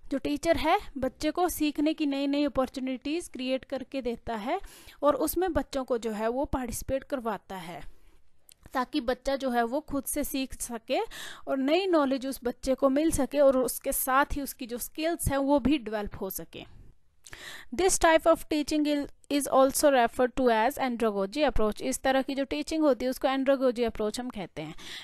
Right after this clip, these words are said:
Andragogy अप-, अप्रोच की एक, अ, ये जो मेन कैरेक्टरिस्टिक है वो है सेल्फ इवैल्यूएशन। सेल्फ इवैल्यूएशन जो है वो andragogy की जो है वो एक टेक्निक है और इसको आपको याद रखना बहुत ही ज़रूरी, क्योंकि एनटीए नेट में इस तरह के क्वेश्चन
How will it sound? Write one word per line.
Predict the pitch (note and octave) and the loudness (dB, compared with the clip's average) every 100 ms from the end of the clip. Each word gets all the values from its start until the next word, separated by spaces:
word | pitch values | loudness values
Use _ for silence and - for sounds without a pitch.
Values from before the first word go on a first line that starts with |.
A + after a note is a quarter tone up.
| - C#4+ | -6 0
Andragogy | D#4 F4+ F4+ D#4+ E4+ | 2 2 0 -2 -4
अप-, | - - | -4 -8
अप्रोच | C#4+ D4+ D#4+ - | -2 2 2 0
की | |
एक, | E4 D#4 | -4 -4
अ, | - - C4+ B3+ | -8 -2 2 4
ये | A#3+ C4+ F4 | 2 2 2
जो | F4 | 4
मेन | D#4+ C4+ D#4 E4+ | 4 4 4 4
कैरेक्टरिस्टिक | C#4+ C4 - B3+ - - - C4 - | 0 -2 -4 -6 -4 -6 -4 -4 -2
है | A#3+ | 0
वो | C4+ C#4+ | 2 4
है | C4+ | 2
सेल्फ | D#4 D#4 D#4 | 2 2 2
इवैल्यूएशन। | C4+ A#3+ A3 G3 F#3 G3 G#3+ | 0 0 2 2 0 -2 -2
सेल्फ | G3+ C4+ C#4+ - | 0 2 2 0
इवैल्यूएशन | B3+ A#3+ A#3+ A#3 B3 - C4 | -2 0 2 4 6 6 4
जो | B3 | 2
है | A3+ A3+ | 2 2
वो | A3 D4+ G#4+ - - - - - | 6 6 6 0 -14 -14 -16 -4
andragogy | C#4 C#4 D4+ D4 B3 D4 | 0 4 4 4 0 -2
की | - C#4+ | -2 -2
जो | C#4 C4+ | 0 2
है | B3+ | 4
वो | A#3+ B3 | 6 8
एक | C4+ D#4 - | 8 4 -2
टेक्निक | C4+ C4 B3+ A#3 | -2 2 0 0
है | - F#3 - - - - - | -2 -4 -10 -18 -20 -16 -6
और | C#4+ D#4+ - - | -2 -2 -6 -8
इसको | D#4 - F4 | -8 0 4
आपको | D#4+ D4+ | 4 4
याद | D#4 C#4 C#4 | 2 2 0
रखना | C4+ C#4+ D4 | -2 -2 -2
बहुत | B3 B3 | 0 0
ही | C4+ | 0
ज़रूरी, | B3+ B3 B3+ | 0 0 -2
क्योंकि | C#4+ D4 D4+ | -4 -4 -4
एनटीए | C4 C4 - D#4+ | -4 -4 -2 -2
नेट | D4 - | -2 -2
में | C#4+ | -2
इस | D4 - | -2 -2
तरह | C4+ C4+ | -2 -2
के | C4+ | -2
क्वेश्चन | C#4 - C#4+ | -2 0 -2